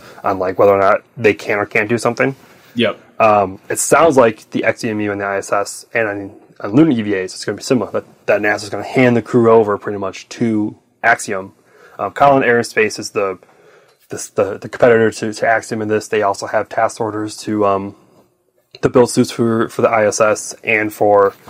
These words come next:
Speaker 1: um, for the lunar, uh, for A-, uh, for Artemis. Uh,
Speaker 2: Nice.
Speaker 1: it'd be interesting to see, like, how this works out, and if
Speaker 2: Yeah.
Speaker 1: it's kinda, like, ex-, extra cur-, complexity to the thing, or if it actually works out and it's
Speaker 2: Or if
Speaker 1: simplified
Speaker 2: it
Speaker 1: and,
Speaker 2: streamlined
Speaker 1: and
Speaker 2: it,
Speaker 1: it
Speaker 2: yeah.
Speaker 1: works better.
Speaker 2: Yeah.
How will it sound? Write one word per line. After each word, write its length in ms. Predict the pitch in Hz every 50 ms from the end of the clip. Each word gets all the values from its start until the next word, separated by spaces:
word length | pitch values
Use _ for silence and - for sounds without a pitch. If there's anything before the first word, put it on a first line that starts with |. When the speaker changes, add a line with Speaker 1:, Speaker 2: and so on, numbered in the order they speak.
| - - - _ _ -
Speaker 1:
um, 420 | - 98 95 92 92 92 90 92 - _ _ _ _ _ _ _ _ _ _ _ _
for 140 | - - 98
the 60 | 98
lunar, 380 | 95 101 98 98 98 95 92 - _ _ _ -
uh, 240 | - 101 95 98 98 _ _ _ _ -
for 120 | - -
A-, 180 | 120 113 113 -
uh, 100 | 110 101
for 260 | - - 117 - - _ -
Artemis. 400 | 123 113 104 104 107 107 - - _ _ _ _ _ - - - - - _ _ _ _ _ _ _ _ _ _ _ _ -
Uh, 220 | 113 110 107 107 107
Speaker 2:
Nice. 100 | 120 110
Speaker 1:
it'd 80 | - 156
be 40 | 156
interesting 200 | 156 147 165 160
to 60 | -
see, 140 | - 170 160
like, 140 | 143 127 -
how 160 | - 117 110
this 140 | 117 110 - 135
works 180 | 110 107 -
out, 260 | 123 117 139 - - _ _ -
and 140 | 123 117 113
if 80 | 110 123
Speaker 2:
Yeah. 200 | 127 117 107 92
Speaker 1:
it's 100 | - -
kinda, 180 | - 110 107
like, 300 | 104 101 98 92 _ - - _ _ -
ex-, 520 | 120 117 - - - - - - - - -
extra 440 | 131 147 143 - - - - 180 156 156
cur-, 240 | - - 156 147 135
complexity 880 | - - - 143 131 - 143 147 - - - - 185 190 190 196 196
to 120 | 185 - 185
the 80 | 190 -
thing, 240 | - 196 202 208 -
or 240 | - 113 113 123
if 80 | 127 139
it 80 | 131 131
actually 320 | 131 139 - - 139 135
works 260 | 123 131 131 - -
out 120 | 135 135 131
and 100 | 131 -
it's 80 | -
Speaker 2:
Or 20 | 123
if 60 | -
Speaker 1:
simplified 440 | - - 117 - 143 139 139 143 139
Speaker 2:
it 40 |
Speaker 1:
and, 80 | 143 143
Speaker 2:
streamlined 500 | 127 107 139 135 127 120 - 107 101 104
Speaker 1:
and 100 | 107 98
Speaker 2:
it, 40 | 101
Speaker 1:
it 40 | 107
Speaker 2:
yeah. 120 | 92 92
Speaker 1:
works 180 | 110 113 - -
better. 300 | - 113 113 127 127 123 _ _ _ _ _ _ _ _ _ _ _ _ _ _
Speaker 2:
Yeah. 240 | - 95 85 85 -